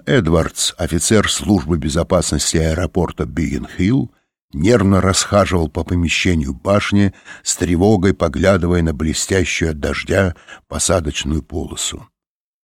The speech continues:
Ему совсем не нравилось, что в субботнее утро его подняли с постели так рано. И ещё меньше нравилось, что вскоре ему придётся стать свидетелем ареста одного из самых выгодных клиентов аэропорта.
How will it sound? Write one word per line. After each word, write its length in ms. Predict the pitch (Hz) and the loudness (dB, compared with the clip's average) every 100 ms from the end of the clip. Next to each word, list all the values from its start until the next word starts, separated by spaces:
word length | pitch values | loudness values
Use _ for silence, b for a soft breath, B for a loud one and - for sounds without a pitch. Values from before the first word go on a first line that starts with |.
| _ _ | _ _
Ему 200 | - 120 | 2 4
совсем 380 | 143 151 - 156 | 4 2 4 4
не 100 | 156 | 6
нравилось, 520 | 165 156 120 92 78 | 6 6 6 6 2
что 180 | - - | 0 -4
в 80 | 80 | -2
субботнее 500 | - 98 120 107 95 | 0 4 4 4 2
утро 320 | 139 - 95 | 2 0 2
его 240 | 101 104 113 | 4 4 2
подняли 440 | - 120 107 101 | 2 4 4 2
с 100 | - | 2
постели 460 | 90 82 - 87 82 | -2 0 0 0 0
так 260 | 80 - | -2 -4
рано. 380 | 65 58 82 - _ _ _ - | -6 -6 -8 -18 _ _ _ -2
И 60 | 85 | 0
ещё 340 | - - 196 | 2 4 6
меньше 420 | 170 95 65 - | 6 4 0 -2
нравилось, 520 | 76 87 127 135 73 | -2 2 2 4 2
что 180 | - - | 2 -2
вскоре 540 | - - - 92 87 131 | 0 -2 2 2 4 4
ему 180 | 107 | 4
придётся 460 | 78 80 80 85 92 | 2 0 0 0 -2
стать 280 | - 87 80 | 0 0 0
свидетелем 640 | - 80 87 87 82 85 | -2 0 0 0 -2 -2
ареста 640 | 80 82 78 - - 69 B B B | -2 -2 -2 -4 -4 -6 B B B
одного 480 | - 82 90 87 120 | -6 -2 2 4 4
из 100 | 139 | 4
самых 640 | - - 101 127 147 - | 0 -2 2 4 4 2
выгодных 600 | 67 98 120 113 107 110 - | 0 2 4 4 4 2 0
клиентов 600 | 85 90 98 87 82 90 | -2 2 2 0 -2 0
аэропорта. 880 | 82 80 80 - - - - - | 0 -2 -6 -10 -14 -16 -20 -20